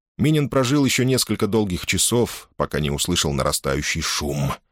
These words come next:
Это с востока в темноте шло слоновье боевое стадо.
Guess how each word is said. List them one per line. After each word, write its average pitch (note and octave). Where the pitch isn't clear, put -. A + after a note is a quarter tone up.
Это -
с -
востока A#2
в -
темноте E2+
шло D#2+
слоновье D2
боевое C#2+
стадо. C#2